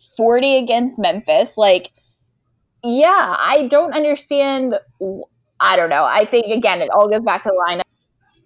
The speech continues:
lineup. Bench player, so then you have to play them more minutes. It's just,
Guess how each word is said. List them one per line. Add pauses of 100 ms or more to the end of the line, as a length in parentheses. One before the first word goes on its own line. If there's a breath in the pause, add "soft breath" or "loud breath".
(1800 soft breath)
lineup. (100)
Bench
player,
so
then
you
have
to
play
them
more
minutes.
It's
just,